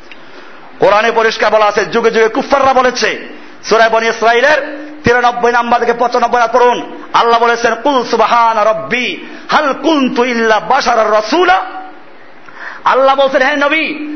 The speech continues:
আপনি আপনার বিষয়টা পরিষ্কার করে দিন, আমি কি একজন বাশার, মানুষ, রসুল ছাড়া অন্য কিছু? আমি কি ফেরেশতা? আমি কি আল্লাহ? না। হাল কুনতু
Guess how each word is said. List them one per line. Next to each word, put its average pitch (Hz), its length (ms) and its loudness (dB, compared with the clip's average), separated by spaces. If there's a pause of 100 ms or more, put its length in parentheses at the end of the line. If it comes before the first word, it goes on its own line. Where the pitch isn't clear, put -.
(140)
আপনি 285 320 0
আপনার 311 400 0
বিষয়টা 320 320 0
পরিষ্কার 320 540 0
করে 320 180 2
দিন, 302 480 -6 (280)
আমি 247 300 0
কি 269 120 -4
একজন 240 360 0
বাশার, 226 460 0
মানুষ, 240 500 -2
রসুল 254 260 0
ছাড়া 240 180 2
অন্য 254 260 0
কিছু? - 380 -4 (420)
আমি 233 220 0
কি 269 80 -6
ফেরেশতা? 285 400 0 (400)
আমি 226 200 0
কি 277 80 -2
আল্লাহ? 311 480 2 (320)
না। 202 400 0 (360)
হাল 311 280 2
কুনতু 220 680 -2